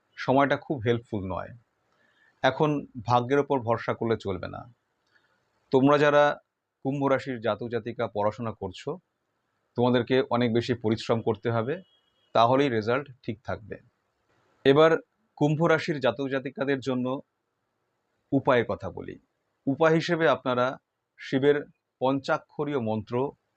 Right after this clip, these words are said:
ওম নমঃ শিবায় মন্ত্রটি জপ করতে পারেন। প্রতিদিন শিব পূজা ও এই মন্ত্রের জপ আপনাদের জন্য মঙ্গলদায়ক হবে। এছাড়া আপনারা রুদ্রাক্ষ ধারণ করতে পারেন। রুদ্রাক্ষ ধারণ আপনাদের জন্য উপযুক্ত একটি সমাধান হবে।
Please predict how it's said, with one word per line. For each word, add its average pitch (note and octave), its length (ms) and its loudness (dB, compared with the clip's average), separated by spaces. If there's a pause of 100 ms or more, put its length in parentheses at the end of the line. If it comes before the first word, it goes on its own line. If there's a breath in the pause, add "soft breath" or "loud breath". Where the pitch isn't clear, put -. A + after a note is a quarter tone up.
(280)
ওম C#3+ 220 2
নমঃ B2 220 -2
শিবায় A2 420 0
মন্ত্রটি G2+ 400 -4
জপ G2 140 0
করতে G2 340 -4
পারেন। F#2+ 360 0 (540)
প্রতিদিন A#2 320 4
শিব A#2 260 -2 (100)
পূজা A2+ 320 2
ও G#2 140 2
এই G#2 120 0
মন্ত্রের G2 420 -4
জপ G#2 280 0 (520)
আপনাদের A2 320 0
জন্য A2 180 0
মঙ্গলদায়ক A2 760 0
হবে। - 180 -14 (760 soft breath)
এছাড়া C#3+ 360 4
আপনারা B2 460 -2 (300)
রুদ্রাক্ষ A#2+ 500 -2
ধারণ G#2 280 -2
করতে G2+ 260 -8
পারেন। A#2 320 -2 (560)
রুদ্রাক্ষ C3+ 480 2
ধারণ C3+ 280 0
আপনাদের A#2 300 0
জন্য A2 320 0
উপযুক্ত A2+ 600 -2 (460)
একটি G#2+ 180 -4
সমাধান F#2+ 440 0
হবে। - 300 -10